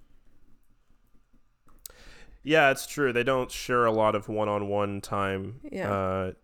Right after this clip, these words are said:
Speaker 1: pretty much after, after season two, where they're together so much.
Speaker 2: Right.
Speaker 1: Um, in season three, they really only have those two big scenes together, and then there's Logan with all the siblings in rehearsal, and then poof, he's gone.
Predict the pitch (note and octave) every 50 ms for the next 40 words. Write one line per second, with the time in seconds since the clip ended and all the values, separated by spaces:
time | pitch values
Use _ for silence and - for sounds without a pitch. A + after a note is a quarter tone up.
0 | - _ _ _ - _ - - A#2 G#2 G#2 G2 G2 G2 G2 - - - G#2 G#2
1 | G2+ - - G#2+ G#2 G#2 G2 B2 - - C#3+ - - C#3 B2 B2+ A2+ G#2+ - D3
2 | D3+ C#3+ A#2+ A2+ G#2+ A2 A2 G#2+ - G#2+ - B2 A#2 A#2 A2+ G#2 - - G#2+ G2+
3 | G2+ G#2+ G#2+ G#2 - - - - - F3+ E3+ - - - - G#2 G2+ G2 G#2 G#2
4 | G2+ - A2+ G#2+ G#2+ G2+ G#2 - - A2+ G#2+ G2+ G2+ G2 G#2 G#2 G2+ G2+ G2+ G2+
5 | G#2 G2+ G2 G2+ G#2 A2 G2+ G#2 G2+ - - G2+ G#2 - - - - A2 G2+ G2
6 | G#2 G2+ - - - G#2 G#2 G#2 G2+ - - G2+ G#2+ G#2 G2+ G2+ G#2 G2+ G2+ G#2
7 | G2+ G2 G2 G2 G2 G2 G2 G2 G2 G2 - - - - - - - - - G2+
8 | G2+ G2+ G2 G2 G2+ G2+ G2 F#2+ - G#2 G2+ G2 G2 - - G2+ G2+ G2 - G2+
9 | G2 F#2+ G2 - - - G2+ G2 G#2+ G2+ G2 G2 G2 G2 - - G2 G2 G2 G2
10 | - A2 G#2+ - - C3+ C#3 C3 B2 A2+ G#2+ G2+ G2+ - - - E3 D#3+ - -
11 | - - - - A2 - - B2+ C3+ A#2+ A#2